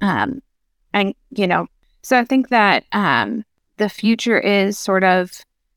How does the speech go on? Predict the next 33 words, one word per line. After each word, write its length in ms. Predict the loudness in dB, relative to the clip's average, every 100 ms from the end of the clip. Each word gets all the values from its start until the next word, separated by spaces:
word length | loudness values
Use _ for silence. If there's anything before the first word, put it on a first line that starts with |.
| _ _ _ _ -6
leaning 520 | -2 0 0 0 0
in 360 | -2 0 2
on 200 | 2 2
the 80 | -2
part, 300 | 0 0 0
you 100 | 0
know, 140 | 0 2
I 160 | 0
do 160 | 0 0
a 40 |
lot 260 | 0 0 0
of 160 | 0 -4
encouraging 880 | -4 -4 -4 -4 -2 0 0 2 0 -4 _
of 200 | -2 0
local 320 | 0 0 0
pastors. 840 | -2 -2 -2 -2 0 0 -2 -8 -20 _ _ _ -6
We 100 | -2
hear 200 | 2 2
a 60 | 2
lot 200 | 4 2
about 160 | 2 0
these, 240 | 0 -2
like, 140 | -4
celebrity 480 | -4 -2 -2 0 0
megachurch 480 | -2 -4 -4 -6 -2
pastors 580 | -2 -2 -2 -4 -4 -6
who 100 | -6
are, 120 | -4
you 180 | -2 -2
know, 140 | -2
driving 320 | 0 0 0
around 300 | 0 0 0
in 160 | -2 -4